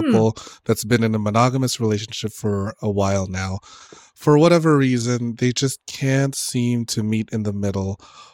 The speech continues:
while remaining monogamous. Is an open relationship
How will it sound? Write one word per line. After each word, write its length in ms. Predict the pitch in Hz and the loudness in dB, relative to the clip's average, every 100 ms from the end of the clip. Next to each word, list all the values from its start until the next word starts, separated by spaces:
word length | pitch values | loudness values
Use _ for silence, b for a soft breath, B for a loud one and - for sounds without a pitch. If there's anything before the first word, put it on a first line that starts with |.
| B _ | B _
while 920 | 139 110 113 110 113 110 107 107 107 - _ _ _ _ _ _ - | -10 0 4 6 6 4 2 0 -4 -12 _ _ _ _ _ _ -4
remaining 640 | 131 117 110 107 101 101 | 0 2 2 0 -2 -4
monogamous. 800 | 95 95 92 90 95 98 - - - _ _ | -4 -4 -4 -6 -10 -10 -10 -12 -16 _ _
Is 420 | 135 139 151 143 | 2 4 2 0
an 140 | 147 - | -4 -2
open 360 | 127 127 135 120 | 0 0 0 0
relationship 760 | 113 107 104 - 107 - 107 | 0 0 0 -2 -6 -6 -6